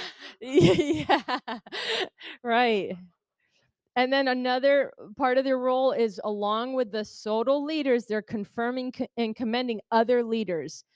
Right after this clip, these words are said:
other ministers of the gospel, which are those Ephesians four fivefold leaders. So they're linking arms with them to appoint,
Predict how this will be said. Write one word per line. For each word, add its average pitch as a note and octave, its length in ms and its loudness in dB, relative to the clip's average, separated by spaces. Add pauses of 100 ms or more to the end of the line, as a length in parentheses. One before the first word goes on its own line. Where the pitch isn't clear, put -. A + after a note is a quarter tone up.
(160)
other A3+ 280 4
ministers A#3+ 520 -2
of G#3+ 100 -2
the A3+ 60 -2
gospel, G#3 520 0
which F3 180 -4
are F3 80 0
those F3 180 -4
Ephesians G3 640 -6
four G3+ 560 0 (300)
fivefold F#3+ 1000 -2 (360)
leaders. F3+ 640 -4 (500)
So A3 160 -2
they're G3 200 2
linking A#3 440 -2
arms B3 300 0
with G#3+ 120 -4
them G#3+ 300 0
to D#3 300 -6
appoint, A#3 840 -2